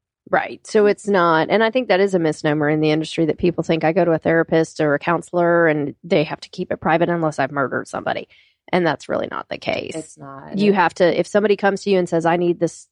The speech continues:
Speaker 1: client's file," you have to hand them over everything you've got.
Speaker 2: Yes.
Speaker 1: Yeah.
Speaker 2: Yeah, and they can do it at any time.
Speaker 1: Yep.
Speaker 2: And so, yeah, the, the general public does not know that. And I
Speaker 1: Mm.
Speaker 2: try to spread that, you know, education to everybody because,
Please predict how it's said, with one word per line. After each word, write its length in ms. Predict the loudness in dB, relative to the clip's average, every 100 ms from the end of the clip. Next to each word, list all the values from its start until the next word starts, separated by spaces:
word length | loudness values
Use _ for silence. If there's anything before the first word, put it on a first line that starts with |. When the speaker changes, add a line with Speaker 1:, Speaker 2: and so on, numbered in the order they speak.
| _ _ -6
Speaker 1:
client's 400 | 0 0 0 0
file," 380 | 2 4 4 2
you 160 | 0
have 140 | -4 -4
to 100 | -4
hand 140 | -4
them 100 | -2
over 200 | -2 -2
everything 420 | -2 -4 -10 -10
you've 160 | -10 -8
got. 260 | -8 -8 _ _ _ _ _ _ _ -16
Speaker 2:
Yes. 340 | -10 -10 -12 -14
Speaker 1:
Yeah. 120 | -6 -4
Speaker 2:
Yeah, 120 | -4
and 80 | -8
they 60 |
can 120 | -10 -10
do 100 | -10
it 80 |
at 60 | -10
any 160 | -14 -16
time. 380 | -16 -16 -14 -2
Speaker 1:
Yep. 220 | 0 0 _ _ -16
Speaker 2:
And 160 | -14
so, 140 | -8 -8
yeah, 240 | -6 -6
the, 300 | -8 -8 -10 -12
the 80 |
general 320 | -12 -12 -12 -14
public 340 | -14 -16 -16
does 140 | -16 -14
not 280 | -10 -10
know 180 | -10 -12
that. 300 | -10 -10 -12
And 80 | -16
I 80 | -12
Speaker 1:
Mm. 80 | -8
Speaker 2:
try 160 | -8
to 80 | -10
spread 300 | -20 -20 -16
that, 260 | -14 -16 -18 -20
you 100 | -20
know, 240 | -18 -18 -20
education 600 | -20 -20 -20 -20 -20 -20
to 100 | -18
everybody 560 | -16 -18 -20 -20 -20 -20
because, 480 | -20 -18 -18 -18